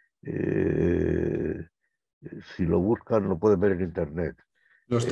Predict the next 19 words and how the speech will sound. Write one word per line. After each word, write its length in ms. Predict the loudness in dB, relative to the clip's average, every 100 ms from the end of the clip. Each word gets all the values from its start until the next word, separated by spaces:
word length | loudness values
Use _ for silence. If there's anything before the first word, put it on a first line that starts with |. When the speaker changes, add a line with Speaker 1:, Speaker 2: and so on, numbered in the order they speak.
| 0
Speaker 2:
tres 120 | 2
modos 300 | 2 2 2
de 100 | 2
la 140 | 2
política. 680 | 2 2 2 -2 -2 -6 -12 _ _ -20 _ _
Speaker 1:
los 200 | -8 -6
tres, 180 | 0 0 0 2
yo 140 | 2
se 120 | 4
lo 100 | 4
mando 240 | 4 4 4
ahora 140 | 2
a 20 |
usted. 360 | 0 -4 -10 -10 _ _ _ _ _ _ _ _ _ -20 _ _ -8
Y 920 | -4 -2 -2 -2 -2 -2 -2 -4 -6
también, 720 | -4 -2 0 0 0 0 -6 -6
que 100 | -2
era 240 | 2 2
esto, 540 | 0 _ -8 -6 -6